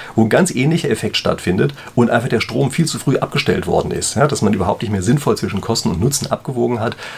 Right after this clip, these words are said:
sondern dass dort eben einfach total verfrüht Strom abgestellt wurde aus der Interessenslage der einzelnen Beteiligten heraus, die gesagt haben, „Die Kosten trägt wer anders und die Risiken will ich auf die Art und Weise komplett loswerden.“ So, das, ähm,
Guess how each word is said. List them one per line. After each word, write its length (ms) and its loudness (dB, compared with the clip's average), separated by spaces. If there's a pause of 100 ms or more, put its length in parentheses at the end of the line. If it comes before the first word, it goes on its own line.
sondern 200 4
dass 100 -2
dort 220 0
eben 200 -2
einfach 380 0 (340)
total 340 4
verfrüht 760 0 (120)
Strom 380 2
abgestellt 520 0
wurde 300 2 (240)
aus 200 2
der 100 0
Interessenslage 600 -2
der 160 -2
einzelnen 360 0
Beteiligten 480 -2
heraus, 240 -2
die 80 -10
gesagt 320 -4
haben, 100 -2
„Die 60 -4
Kosten 320 -2
trägt 280 0
wer 100 0
anders 320 4 (220)
und 320 4
die 60 2
Risiken 480 0
will 80 0
ich 120 -4
auf 100 -6
die 100 0
Art 100 0
und 80 -2
Weise 160 0
komplett 380 -2
loswerden.“ 480 -4 (960)
So, 160 4
das, 320 2
ähm, 320 4